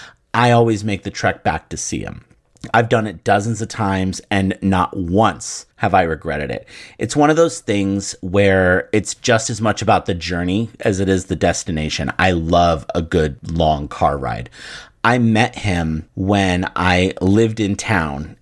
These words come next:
and he had a chair in the very back of a tiny little shop, and I watched him go from having a chair to owning the small shop to owning a bigger place, and now not only does he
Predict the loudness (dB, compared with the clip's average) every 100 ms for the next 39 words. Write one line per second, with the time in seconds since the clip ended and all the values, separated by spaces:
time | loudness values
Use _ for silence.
0 | -2 0 2 0 -2 0 2 2 0 0
1 | 2 4 4 2 0 -4 -2 0 -2 -2
2 | 2 4 2 0 2 2 2 0 -8 -8
3 | -6 -4 -6 -6 -2 2 2 4 2 2
4 | 2 2 2 -2 -10 -20 _ -2 2 2
5 | 2 0 0 2 2 2 0 -4 -6 -2
6 | 2 2 2 -2 -2 0 0 -2 -6 _
7 | 0 0 2 -2 -4 -2 0 2 2 0
8 | _ _ _ _ -2 2 2 0 2 2
9 | 2 -4 -8 -8 -4 -4 -4 0 2 2
10 | -2 -12 -14 -4 -2 -2 -2 -2 0 0
11 | -2 0 0 0 -2 -2 0 0 -2 -6
12 | -10 -12 _ -2 2 4 4 4 4 4
13 | 2 -2 _ 0 2 2 -2 -4 -2 -2
14 | -2 -2 -2 0 0 0